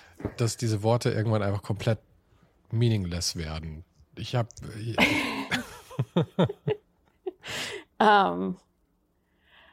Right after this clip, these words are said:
Speaker 2: ja, so, also, sa-, also wenn man auf Deutsch das sagt, Doodle, dann hört sich das irgendwie noch ein bisschen lustiger an als im Englischen, glaub ich, weil es so ein
Speaker 1: Schon, ja.
Speaker 2: ungewöhnliches Wo-, ungewöhnliches
Speaker 1: Ja.
Speaker 2: Wort ist im Deutschen.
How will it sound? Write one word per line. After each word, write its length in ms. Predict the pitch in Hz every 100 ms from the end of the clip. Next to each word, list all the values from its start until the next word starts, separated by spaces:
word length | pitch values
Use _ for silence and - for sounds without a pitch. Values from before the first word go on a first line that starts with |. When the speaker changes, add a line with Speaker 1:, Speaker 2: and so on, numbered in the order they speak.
| _ -
Speaker 2:
ja, 280 | 214 208 208 _ _ - 226 226
so, 460 | - 254 254 254 240 - _ - _ _ _
also, 260 | 185 190 - -
sa-, 200 | - 208 -
also 200 | 202 196
wenn 60 |
man 140 | 196 190
auf 100 | -
Deutsch 340 | 180 190 220
das 160 | - 233
sagt, 360 | 190 190 185 226
Doodle, 480 | 214 233 240 240 - _ _
dann 180 | - 220
hört 120 | 185
sich 100 | -
das 140 | 214 202
irgendwie 180 | 214
noch 80 | 202
ein 60 | 202
bisschen 260 | 208 214
lustiger 400 | 190 190 240 220
an 160 | 196 190
als 220 | 190 185
im 100 | 190
Englischen, 500 | - 190 208 226 196
glaub 220 | 185 180
ich, 240 | 196 220 -
weil 140 | 190
es 80 | 180
so 80 | 196
ein 60 |
Speaker 1:
Schon, 140 | 160 98
ja. 100 | 202
Speaker 2:
ungewöhnliches 540 | 202 196 190 202 -
Wo-, 200 | 180 196 202 _ - 202 _
ungewöhnliches 600 | 214 208 196 202 - 202
Speaker 1:
Ja. 40 | -
Speaker 2:
Wort 160 | 196
ist 100 | -
im 80 | 196
Deutschen. 380 | 185 180 240